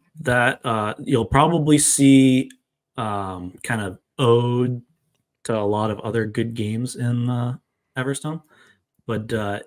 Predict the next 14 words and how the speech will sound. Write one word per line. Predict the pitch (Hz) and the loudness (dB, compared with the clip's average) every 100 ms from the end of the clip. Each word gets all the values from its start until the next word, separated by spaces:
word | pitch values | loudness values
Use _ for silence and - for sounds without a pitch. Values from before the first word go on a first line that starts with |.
| - | -12
the | 120 117 113 113 110 107 107 - | -6 -2 0 0 -2 -2 -4 -4
kinda | 143 139 | 0 0
core | - 151 160 151 | 2 2 4 4
gameplay | 139 139 131 131 113 | 4 4 2 0 0
loop, | 107 104 107 - | 0 -4 -6 -8
it | 113 107 | -4 -4
will | 113 110 | -4 -6
be | 104 | -4
move | 107 113 127 | -2 0 0
your | 135 | -2
character | 135 123 120 123 | -2 -4 -4 -4
within | 117 117 113 | -2 -2 -2
your | 113 | -4
caravan, | 107 101 95 95 95 | -4 -6 -6 -10 -10